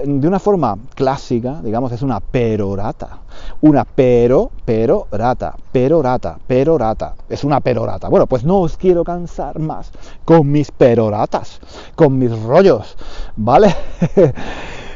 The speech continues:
Chicos, <laughs> ya, ya sé lo que estáis pensando, pero a mí, a mí, ¿qué me importa lo que, lo que tú pienses de Penélope Cruz? Ya lo sé, ya lo sé, si todo esto es, hombre, pues,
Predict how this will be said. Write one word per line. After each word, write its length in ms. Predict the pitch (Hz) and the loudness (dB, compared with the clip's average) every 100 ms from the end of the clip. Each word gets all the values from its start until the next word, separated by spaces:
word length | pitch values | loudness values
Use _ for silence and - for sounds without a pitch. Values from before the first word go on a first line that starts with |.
| - | -2
Chicos, 320 | 175 156 127 - | 2 4 2 -2
<laughs> 60 | - | -6
ya, 260 | 120 131 - - - - - | -2 0 0 -2 -10 -4 2
ya 260 | 160 151 | 6 4
sé 140 | 143 175 | 6 2
lo 80 | |
que 80 | 135 | 2
estáis 220 | 120 135 | 2 0
pensando, 400 | - 120 139 127 - - - | 0 0 0 -2 -6 -4 2
pero 180 | 139 | 4
a 60 | 117 | 4
mí, 200 | 143 247 - - | 2 2 0 -2
a 60 | 160 | 2
mí, 160 | 190 | 2
¿qué 180 | 202 285 - | 2 0 0
me 100 | 320 | -2
importa 460 | 311 - 294 262 | 0 0 0 4
lo 100 | 214 | 4
que, 220 | 156 156 139 - - - | 4 2 0 -6 -10 0
lo 160 | 160 | 2
que 160 | 151 147 | 4 2
tú 160 | 127 151 | 2 2
pienses 340 | 160 147 135 | 4 2 0
de 80 | 131 | 0
Penélope 380 | 131 127 123 120 | 2 2 2 4
Cruz? 160 | 208 | 4
Ya 120 | 160 | 4
lo 120 | 160 233 | 2 2
sé, 200 | 302 339 302 | 0 -4 -4
ya 120 | 180 | -2
lo 120 | 302 | -2
sé, 120 | 277 | -2
si 120 | 247 240 | -2 0
todo 200 | 359 320 | 2 0
esto 200 | - 254 | 0 0
es, 140 | 240 - | 0 -6
hombre, 260 | 311 254 233 | 0 2 2
pues, 240 | 127 | -2